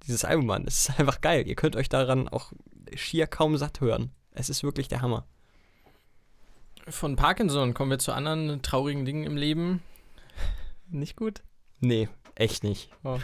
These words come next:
Speaker 2: schade.
Speaker 1: Das war, das war, da gibt ja so Hit and Miss und das war klar Miss.
Speaker 2: Ja.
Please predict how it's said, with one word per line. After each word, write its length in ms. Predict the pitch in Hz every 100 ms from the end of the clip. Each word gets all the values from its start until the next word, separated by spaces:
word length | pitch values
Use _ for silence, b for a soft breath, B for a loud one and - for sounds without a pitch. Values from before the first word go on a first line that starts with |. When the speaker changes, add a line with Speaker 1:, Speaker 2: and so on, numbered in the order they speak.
| - -
Speaker 2:
schade. 460 | - 190 156 139
Speaker 1:
Das 220 | 139 127
war, 300 | 139 123 175
das 240 | 151 143 -
war, 340 | 156 160 151
da 220 | - 127 - B B B -
gibt 340 | - 131 139
ja 100 | 147
so 100 | 131
Hit 240 | 127 139
and 120 | 135 127
Miss 240 | 170 -
und 140 | 135
das 160 | 131 -
war 220 | 123 113
klar 380 | 120 - 110 110
Miss. 420 | 113 104 - - - B B B B B - - - -
Speaker 2:
Ja. 340 | 147 123 107